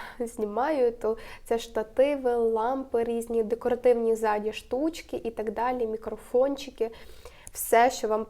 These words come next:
тільки на думку здасться, ви можете просто напряму навіть спитати, що тобі потрібно.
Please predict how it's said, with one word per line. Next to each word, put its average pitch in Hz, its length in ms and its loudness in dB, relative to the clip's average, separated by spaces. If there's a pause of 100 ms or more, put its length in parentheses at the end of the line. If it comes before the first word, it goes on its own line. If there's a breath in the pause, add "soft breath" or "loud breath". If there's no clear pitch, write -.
(120)
тільки 220 300 0
на 220 100 2
думку 226 440 2
здасться, 269 560 0
ви 214 120 -4
можете 214 320 -6
просто 220 340 -4
напряму 254 400 2
навіть 226 260 0
спитати, 208 440 -6
що 226 280 0
тобі 208 220 -8
потрібно. 262 600 -4